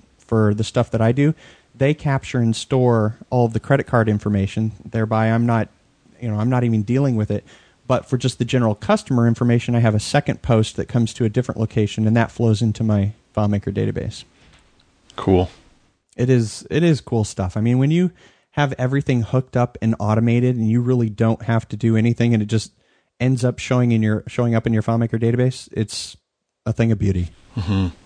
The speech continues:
Speaker 2: Well, we are about out of time for today, so, um, uh, in our next episode, we'll talk more about that, that, uh, user interface,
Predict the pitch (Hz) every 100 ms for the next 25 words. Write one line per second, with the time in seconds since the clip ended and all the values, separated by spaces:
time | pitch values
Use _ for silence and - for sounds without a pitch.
0 | _ - _ _ - - - - - -
1 | 131 151 139 131 120 110 110 110 131 139
2 | 123 135 151 - - 127 143 202 - 101
3 | 98 78 95 95 92 92 - _ _ -
4 | - - - 113 107 113 107 117 - 139
5 | 135 - 151 123 110 117 117 113 110 110
6 | - 101 95 - - 104 101 - - 92
7 | 92 90 104 120 123 120 123 - 120 113
8 | - - - -